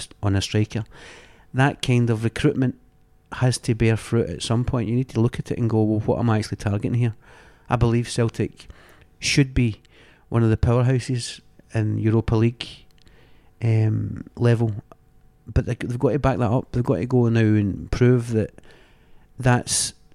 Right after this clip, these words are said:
their aspirations, because if it's not, what is their aspirations? To be runaway leaders in Scotland,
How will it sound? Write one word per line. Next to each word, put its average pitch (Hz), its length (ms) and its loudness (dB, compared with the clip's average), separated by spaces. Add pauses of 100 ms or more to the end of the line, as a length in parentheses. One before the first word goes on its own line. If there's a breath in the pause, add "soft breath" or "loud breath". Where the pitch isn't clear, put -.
their 117 320 0
aspirations, 120 640 0
because 117 340 -2
if - 180 -4
it's - 160 -2
not, - 440 0
what 120 200 4
is 123 100 2
their 139 100 0
aspirations? 131 640 0
To 117 100 -2
be 104 420 2
runaway 123 460 4
leaders 120 320 2
in 110 140 2
Scotland, 113 600 -2